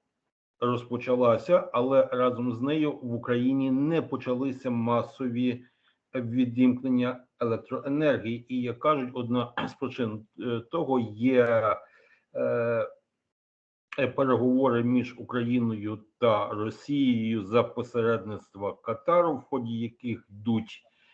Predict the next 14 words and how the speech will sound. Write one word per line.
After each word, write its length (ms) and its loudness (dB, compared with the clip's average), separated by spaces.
е, 200 4
переговори 960 4
про 500 2
припинення, 1000 2
е, 440 2
масових 720 -2
ударів 460 0
по 260 -2
енергооб'єктах 1400 -2
в 60 -12
Україні 500 0
і, 100 -8
відповідно, 720 -10
у 220 -6